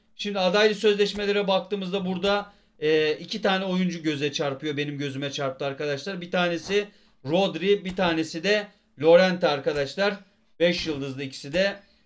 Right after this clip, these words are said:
E, Rodri ön libero olarak gelmiş bu arada. Bilginiz olsun. İki oyuncu dışında diğer oyuncular benim çok da gözüme çarpmadı açıkçası arkadaşlar. Diğer, e, adaylı sözleşmelerde de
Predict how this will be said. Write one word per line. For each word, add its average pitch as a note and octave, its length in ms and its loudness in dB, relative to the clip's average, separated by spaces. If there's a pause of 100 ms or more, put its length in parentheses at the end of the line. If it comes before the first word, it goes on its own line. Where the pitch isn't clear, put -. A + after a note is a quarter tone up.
(360)
E, C#3 80 -2 (540)
Rodri F#3 540 2
ön F#3 260 2
libero E3 260 6
olarak C#3+ 340 0
gelmiş C#3 360 -4
bu C#3+ 80 -2
arada. F#3 380 -2 (260)
Bilginiz D#3+ 380 -4
olsun. G3 460 -4 (220)
İki F3+ 220 -4
oyuncu G3 320 2
dışında F#3 320 -6
diğer F#3+ 160 0
oyuncular F3+ 460 -2
benim F3+ 160 -2
çok F3 280 -4
da E3+ 40 -4
gözüme D#3+ 520 -4 (580)
çarpmadı C#3 520 0
açıkçası C3 520 -4
arkadaşlar. C3+ 600 -4 (300)
Diğer, G#3 280 6
e, E3+ 260 6
adaylı F3 400 4
sözleşmelerde F3 880 2
de G#3+ 280 0